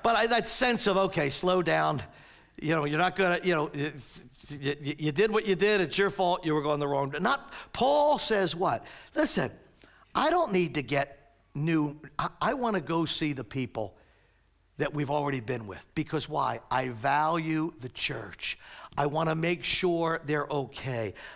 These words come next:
I wanna strengthen them." And that's what you're gonna see in his letters. In his letters, they're going to be personal, but he also knows what? I'm an apostle, and I need to give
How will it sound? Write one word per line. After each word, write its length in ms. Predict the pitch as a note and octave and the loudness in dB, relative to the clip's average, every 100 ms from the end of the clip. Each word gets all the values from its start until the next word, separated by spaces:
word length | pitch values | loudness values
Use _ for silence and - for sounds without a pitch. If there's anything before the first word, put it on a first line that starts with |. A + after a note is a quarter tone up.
| - | -6
I 120 | C#3+ D#3 | -2 0
wanna 300 | D#3 D#3+ D3+ | 2 0 0
strengthen 920 | - - - D3 E3 D3+ - C#3+ C3 | -2 -4 -2 0 0 -2 -4 -2 0
them." 400 | C3 B2 A2 F#2 - _ _ _ _ _ _ _ _ _ _ - - - - | 0 0 -4 -10 -16 _ _ _ _ _ _ _ _ _ _ -20 -20 -20 -8
And 120 | C3+ | -2
that's 160 | D3+ F3 | 0 0
what 120 | F#3+ | -2
you're 100 | D#3+ | 0
gonna 160 | F#3 F3+ | 0 0
see 220 | - G3+ | 2 2
in 80 | F3+ | 2
his 120 | D3+ | 0
letters. 500 | F3+ A#3+ A#3+ - - - _ _ _ _ - - - - - | 0 0 -4 -8 -10 -14 _ _ _ _ -20 -20 -20 -20 -8
In 140 | - F3+ | -2 2
his 200 | F3 A#2+ | 2 2
letters, 640 | D3+ F3+ A3+ C4 B3+ - - | 2 2 2 0 -2 -8 -2
they're 200 | D#3 D3+ | -2 0
going 340 | D#3+ F3 F3 | 0 0 0
to 120 | F3 | 0
be 280 | D#3 E3 D#3+ - - _ - | 2 0 0 -6 -20 _ -16
personal, 920 | - - A#3 A#3 - C4 C4+ C#4 C4+ - - _ - | -8 -2 0 0 2 2 2 0 -4 -18 -20 _ 0
but 260 | E3 E3 | 0 0
he 200 | B2+ F3+ | 0 0
also 500 | F3+ F3 A3+ A3 A3+ | 2 0 0 0 0
knows 360 | G#3 G3 G3 E3 | 2 2 2 0
what? 300 | F3+ D3 B2 | 0 0 0
I'm 200 | C3+ A3+ | -2 -2
an 80 | A3 | 0
apostle, 540 | D#3+ - A3+ B3 - - _ _ _ _ - - _ | -2 -2 -2 -2 -8 -12 _ _ _ _ -20 -20 _
and 160 | C#3+ D3 | -4 0
I 440 | D3 E3+ G#3 A3+ A3+ | 2 2 4 2 0
need 480 | D#3 D#3 D#3+ F3 - | -2 0 0 -2 -4
to 80 | C3 | -10
give 480 | G#2+ D3 F#3 F3+ | -2 2 2 0